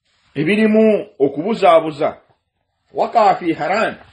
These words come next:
Mu hadisi empanvu. Hadisi ya Numan bin Bashir. Nabbi sasa mwatugambira nti nno, "إن الحلال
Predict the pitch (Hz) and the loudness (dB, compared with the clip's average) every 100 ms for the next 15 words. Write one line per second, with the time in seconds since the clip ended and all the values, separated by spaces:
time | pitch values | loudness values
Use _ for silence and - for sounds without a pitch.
0 | _ _ _ _ _ _ - 135 175 208 | _ _ _ _ _ _ -16 -8 -6 0
1 | 196 151 196 214 175 - _ _ _ _ | 0 2 0 0 -4 -14 _ _ _ _
2 | _ _ _ _ _ _ _ 120 160 190 | _ _ _ _ _ _ _ -6 0 2
3 | 190 190 196 160 185 185 180 - 214 - | 2 2 0 0 -4 -2 -2 -4 -8 -10
4 | _ _ _ _ _ _ _ - 160 170 | _ _ _ _ _ _ _ -10 -10 -4
5 | 202 185 175 180 196 190 175 185 180 175 | -2 0 0 0 -2 0 0 -2 -4 -8
6 | 151 185 165 139 143 165 233 | -8 -2 -2 -2 0 2 2